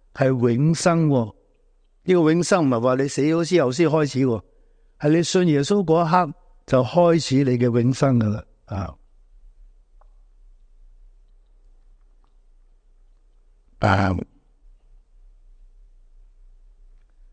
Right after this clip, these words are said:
神又賜畀我哋嚟到認識佢，同埋認識主耶穌基督。呢個唔係我哋自己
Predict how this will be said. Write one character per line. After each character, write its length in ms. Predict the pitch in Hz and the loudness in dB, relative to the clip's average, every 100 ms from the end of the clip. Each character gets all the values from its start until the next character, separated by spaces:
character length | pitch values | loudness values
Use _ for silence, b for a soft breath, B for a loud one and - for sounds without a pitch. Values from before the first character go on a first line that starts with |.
| _ - | _ -6
神 200 | 147 147 | -2 2
又 140 | 147 | 0
賜 400 | 143 - 190 180 | -2 0 2 2
畀 180 | 185 202 | 2 0
我 180 | 165 135 | 0 0
哋 240 | 127 117 - - - | 0 -2 -8 -20 -8
嚟 120 | 131 127 | -4 0
到 100 | 156 | 0
認 280 | 156 139 131 | 2 0 0
識 160 | 185 | -2
佢， 460 | 180 143 127 123 131 - _ _ _ _ _ _ _ _ _ | -2 -2 0 0 -2 -8 _ _ _ _ _ _ _ _ _
同 140 | 135 | 0
埋 100 | 123 | 0
認 220 | 135 139 | 2 0
識 160 | 143 185 | 0 -2
主 160 | - 160 | 2 2
耶 140 | 123 | 2
穌 120 | 170 | 0
基 140 | 160 160 | 0 0
督。 220 | 165 160 _ _ _ | 0 -4 _ _ _
呢 120 | 226 | 0
個 60 | 208 | 2
唔 20 | |
係 220 | 147 127 123 | 2 0 2
我 140 | 151 | 2
哋 40 | |
自 220 | 143 120 | 0 -2
己 100 | 131 | -2